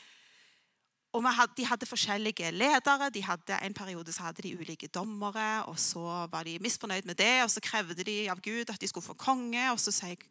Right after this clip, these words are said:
Gud, «OK da, da får dere en konge.» Og så hadde de flere konger, og det, og alle disse lederne, de, noen av de, de, eh,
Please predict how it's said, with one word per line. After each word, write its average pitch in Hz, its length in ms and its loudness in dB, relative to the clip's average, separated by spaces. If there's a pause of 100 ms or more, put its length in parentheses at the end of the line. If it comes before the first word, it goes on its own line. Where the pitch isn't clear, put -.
(440)
Gud, 185 200 -8
«OK 190 320 -8
da, 247 140 -2 (380)
da 220 100 -14
får 180 220 -8
dere 220 160 -10
en - 40 -14
konge.» 247 440 -2 (640)
Og 247 160 10
så 247 160 10
hadde 208 240 6
de 208 80 -6
flere 180 240 -2
konger, 233 560 8
og 220 140 0
det, - 80 -4 (180)
og 277 160 6
alle 254 320 6
disse 262 240 2
lederne, 254 600 6 (420)
de, 277 320 4 (720)
noen 247 400 6
av 277 160 8
de, 339 140 2 (100)
de, 220 400 0 (400)
eh, 160 360 -8